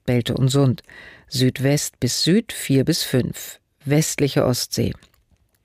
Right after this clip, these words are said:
Südwest bis Süd vier, etwas zunehmend. Südliche Ostsee, Südwest vier bis fünf, etwas zunehmend. Boddengewässer Ost,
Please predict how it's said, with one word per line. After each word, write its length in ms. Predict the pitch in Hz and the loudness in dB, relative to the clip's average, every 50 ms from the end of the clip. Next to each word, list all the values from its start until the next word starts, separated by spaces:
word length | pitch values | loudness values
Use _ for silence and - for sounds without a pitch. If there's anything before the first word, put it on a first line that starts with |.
| _ _ _ _ _ _ _ _ - - - - _ _ _ _ _ - | _ _ _ _ _ _ _ _ -20 -20 -20 -20 _ _ _ _ _ -2
Südwest 760 | 139 143 170 220 226 - 139 135 143 160 165 - - - - - | 0 2 2 2 2 0 0 2 2 2 2 0 -4 -8 -2 0
bis 220 | 143 - - - | 0 0 0 0
Süd 260 | - 156 180 185 - | 2 2 2 2 0
vier, 520 | - - - - 185 190 202 220 233 233 - - | -6 -8 -2 2 2 4 4 4 4 2 0 0
etwas 540 | - 135 - - - 135 123 - - - - | -2 -2 -2 -2 0 0 0 0 -4 -8 -8
zunehmend. 800 | - - - 160 143 143 147 151 160 165 180 196 214 240 254 - - - - - - - - _ | -8 -4 0 2 2 4 4 4 4 4 4 4 2 2 0 -4 -10 -18 -20 -20 -20 -20 -20 _
Südliche 640 | _ 135 131 143 165 180 - - 196 - - 196 139 | _ -2 0 2 2 2 2 0 -2 0 0 2 2
Ostsee, 640 | 160 180 - - - - - 180 190 190 190 - - | 2 2 0 -2 -6 -2 0 2 2 2 2 0 -2
Südwest 920 | - 139 139 151 170 180 175 - 156 143 147 151 156 - - - - - - | -4 -2 0 2 2 2 0 -2 -2 0 2 2 2 2 0 -6 -8 -10 -12
vier 380 | - - - 160 160 160 147 | -12 -4 0 2 4 4 2
bis 200 | 131 131 127 - | 2 0 -2 -2
fünf, 400 | - - - 190 202 214 214 - | -2 0 2 2 2 2 0 0
etwas 520 | - - 135 - - - - 131 - - - | -4 -4 -4 -4 -4 -6 -6 -6 -6 -8 -8
zunehmend. 640 | - - 202 202 202 208 202 196 196 202 196 202 - - - - - - - - - _ _ | -4 0 2 2 4 4 4 4 4 4 2 0 -2 -4 -12 -20 -20 -20 -20 -20 -20 _ _
Boddengewässer 800 | 160 170 185 202 196 202 196 185 196 196 - - 202 190 - | 0 2 4 4 4 2 2 2 0 -2 0 0 0 0 0
Ost, 440 | - 202 240 - - - - - | 0 0 0 0 -2 -6 -8 -10